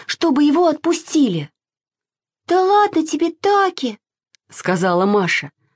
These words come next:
«Разве тебе не нравится качаться так высоко?» Нет, Таки это совсем не нравилось. Тут в сад вышла мама и сказала:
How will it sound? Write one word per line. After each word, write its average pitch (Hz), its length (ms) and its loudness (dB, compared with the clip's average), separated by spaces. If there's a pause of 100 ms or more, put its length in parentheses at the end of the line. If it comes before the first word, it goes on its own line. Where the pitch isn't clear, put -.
(180)
«Разве 427 360 0
тебе 349 280 0
не 330 120 4
нравится 349 520 0
качаться 381 640 -2
так 339 240 -4
высоко?» 349 640 -2 (840)
Нет, - 500 -2 (640)
Таки 370 420 0
это 269 500 -2
совсем 254 720 -2
не 170 100 2
нравилось. 160 720 -4 (720)
Тут 330 260 -2
в - 40 -16
сад 302 320 -2
вышла 277 340 0
мама 175 380 2
и - 120 -8
сказала: 190 600 -4